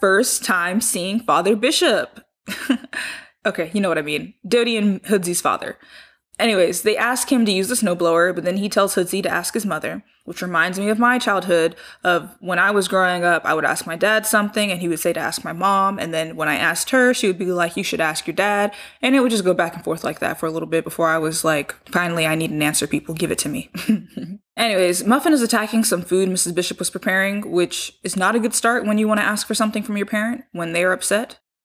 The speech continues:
But surprisingly, she still says yes, and it's surprising because she's kind of that uptight type of parent, and I would not expect her to say yes.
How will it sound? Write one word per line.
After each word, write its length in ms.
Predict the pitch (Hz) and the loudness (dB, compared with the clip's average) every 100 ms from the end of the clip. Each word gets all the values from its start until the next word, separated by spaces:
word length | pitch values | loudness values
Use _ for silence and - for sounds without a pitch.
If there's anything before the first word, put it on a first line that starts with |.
| - | 0
But 160 | 185 | 0
surprisingly, 560 | - 180 254 285 294 240 | 0 0 2 4 4 2
she 140 | 220 | 0
still 260 | 208 - 208 | -2 0 0
says 260 | 277 269 240 | 2 2 2
yes, 480 | 254 294 - - - _ _ _ | 2 0 -2 -6 -8 _ _ _
and 320 | - 175 165 | 0 2 2
it's 140 | - 175 | -2 -4
surprising 420 | 196 233 233 247 | 0 0 4 2
because 400 | 226 208 185 180 | 2 2 2 0
she's 220 | - 226 | 0 -2
kind 180 | - 233 | 0 0
of 40 | 220 | 2
that 180 | 185 | 0
uptight 580 | 175 185 - 185 185 - | -2 -4 -2 -2 -2 -6
type 180 | - 180 | -8 -6
of 80 | 180 | -6
parent, 340 | - 190 196 - - | -6 -6 -6 -10 -8
and 200 | 165 151 | -6 -4
I 140 | 143 | -4
would 180 | 151 160 | -4 -4
not 220 | 165 165 | 0 0
expect 300 | 165 - 170 | 0 -2 -2
her 80 | 175 | -2
to 80 | 165 | -2
say 180 | 170 165 | 0 0
yes. 320 | 175 - | 0 -2